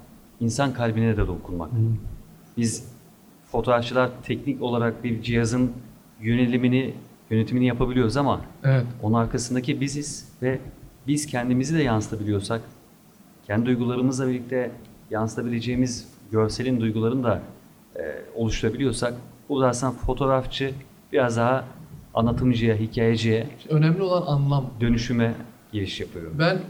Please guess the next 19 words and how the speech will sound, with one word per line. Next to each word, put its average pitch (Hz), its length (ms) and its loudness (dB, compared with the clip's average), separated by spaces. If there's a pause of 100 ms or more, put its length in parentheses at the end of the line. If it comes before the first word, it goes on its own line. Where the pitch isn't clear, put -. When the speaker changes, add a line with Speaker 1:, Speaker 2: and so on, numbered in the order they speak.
Speaker 3:
bu 156 160 -2
ilk 208 220 -4
senaryo 160 540 2
işine 139 280 0
merak 139 300 2
sarmaya 143 400 2
başladığımda 147 720 0 (200)
işte - 220 -20
piyasada 151 420 0
ne 160 140 -2
kadar 127 280 -2
kitap - 280 -10
var 131 60 -2
okuyorum. 151 440 0 (800)
Ee, 135 380 2 (500)
bir 220 120 2
tane 180 360 6 (140)
o 170 100 2
zaman 180 320 4